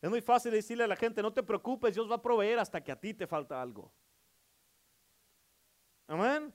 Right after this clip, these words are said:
Cuando te falta algo, ¿qué es lo que haces? Vas a pedir un préstamo, vas a ver quién te presta dinero, vas a una financiera y vas a,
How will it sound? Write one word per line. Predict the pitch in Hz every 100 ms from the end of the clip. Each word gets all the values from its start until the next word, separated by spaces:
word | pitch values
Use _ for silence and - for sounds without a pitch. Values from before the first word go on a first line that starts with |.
| _
Cuando | - 240 226
te | 220
falta | 254 269 269
algo, | 269 285
¿qué | 277
es |
lo | 277
que | 269 254
haces? | 254 196
Vas | 214 233
a | 185
pedir | 202 226
un | 196
préstamo, | 202 233 254 247
vas | 220 226
a | 220
ver | 226
quién | 233 208
te | 196
presta | 220 196 220
dinero, | 175 214 240
vas | 220 226
a |
una | 220
financiera | 208 190 156 - 220 240
y |
vas | 202 208
a, | 214